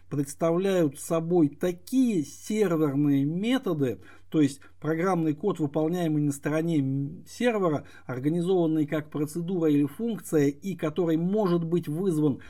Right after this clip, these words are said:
напрямую практически со стороны клиента, которые, а,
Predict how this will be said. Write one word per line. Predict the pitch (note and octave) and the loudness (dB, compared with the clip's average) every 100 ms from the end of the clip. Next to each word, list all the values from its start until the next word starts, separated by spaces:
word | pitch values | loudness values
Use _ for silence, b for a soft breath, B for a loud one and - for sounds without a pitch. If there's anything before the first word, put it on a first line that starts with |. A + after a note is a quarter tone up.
| B - | B -4
напрямую | D3+ E3+ F3 G3 G#3 G3 E3 | -2 0 0 -2 -2 0 2
практически | D3+ D3+ E3 D3+ C#3+ - | 0 -4 -6 -6 -6 -8
со | C#3+ E3+ | -6 -6
стороны | - D3+ D#3 D#3 | -2 -2 -2 -2
клиента, | D3+ D#3+ F#3+ C4 C4 E3+ C#3+ B B B - | -2 -4 -2 -2 0 -2 -6 B B B -6
которые, | E3+ F3 A3 G3 E3+ C#3+ C3+ - | -4 0 2 4 4 4 2 -2
а, | F3 D3 - | 0 0 -2